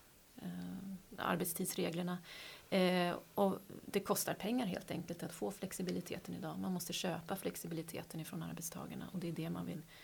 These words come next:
komma undan ifrån. Så i slutändan så handlar det, precis som du säger, Jenny, om makten över arbetstiden och i förlängningen fritiden. För hur ska man kunna planera en helgaktivitet eller ens en dagishämtning om man inte vet ifall det blir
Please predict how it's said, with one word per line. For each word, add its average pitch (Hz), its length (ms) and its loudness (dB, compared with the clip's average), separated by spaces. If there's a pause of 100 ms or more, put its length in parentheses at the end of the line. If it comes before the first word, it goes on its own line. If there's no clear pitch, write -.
(200)
komma 180 220 6
undan 202 360 4
ifrån. - 540 2 (540)
Så - 140 6
i 202 60 10
slutändan 180 760 4
så - 160 0
handlar 170 300 4
det, 170 120 0 (200)
precis 170 300 2
som 165 140 2
du 165 60 2
säger, 170 260 4
Jenny, 170 240 2 (160)
om 180 220 0
makten 170 380 0
över 160 200 2
arbetstiden 165 760 0
och - 320 -6
i 190 80 0
förlängningen 165 640 2
fritiden. - 720 -4 (140)
För 165 320 0 (720)
hur 196 100 2
ska 175 180 0
man 165 280 2
kunna 170 240 0
planera 170 720 2 (340)
en 185 160 2
helgaktivitet 170 920 2
eller 165 140 2
ens 165 220 -2
en 170 120 0
dagishämtning 170 760 0
om 165 80 0
man 175 120 -4
inte 165 200 -4
vet 170 380 0
ifall - 280 -4
det 156 60 -2
blir 170 300 -2